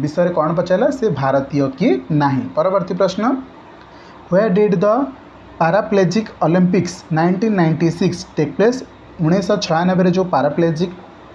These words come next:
Olympics ହେଇଥିଲା ବା ପାରା ଅଲିମ୍ପିକ୍ସ ହେଇଥିଲା, ସେଇଟା କେଉଁଠାରେ ହେଇଥିଲା? Answer ହେବ କେଉଁଠି? ନା option D, Atlanta। ମନେ ରଖ ପିଲାମାନେ, Paraplegic ଅଲିମ୍ପିକ୍ସକୁ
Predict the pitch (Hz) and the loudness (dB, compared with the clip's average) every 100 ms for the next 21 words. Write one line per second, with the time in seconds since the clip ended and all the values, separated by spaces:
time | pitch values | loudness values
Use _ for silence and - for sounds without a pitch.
0 | - 143 165 180 220 - 143 143 165 185 | -6 0 0 0 -2 -2 0 0 2 0
1 | 175 147 131 151 175 185 180 180 - 147 | 0 0 0 2 2 2 0 -2 0 0
2 | 139 160 254 262 - - - - 196 302 | 2 0 0 -4 -12 -20 -8 -4 0 0
3 | - - - - - 240 262 254 220 180 | -2 -12 -20 -20 -4 2 4 4 2 0
4 | 139 131 104 - - - - - 143 185 | 0 0 -4 -6 -12 -20 -20 -8 -2 -2
5 | 208 202 185 175 180 180 196 320 - - | 0 2 2 2 2 2 2 0 -2 -12
6 | - - 156 - 147 - 180 156 139 226 | -14 -6 -4 -2 -4 -2 0 0 2 2
7 | 392 - - - - - - - - - | 0 -4 -20 -20 -20 -20 -20 -20 -20 -20
8 | - - 165 165 165 156 147 147 127 - | -14 -6 -4 0 0 2 0 0 -2 -6
9 | - - 185 214 202 180 170 123 110 131 | -16 -4 -2 2 0 0 0 0 -2 -8
10 | - - - - - 160 190 247 262 160 | -14 -20 -20 -8 -2 0 2 0 0 0
11 | 151 196 214 175 185 180 180 - | 2 0 0 0 0 0 -2 -2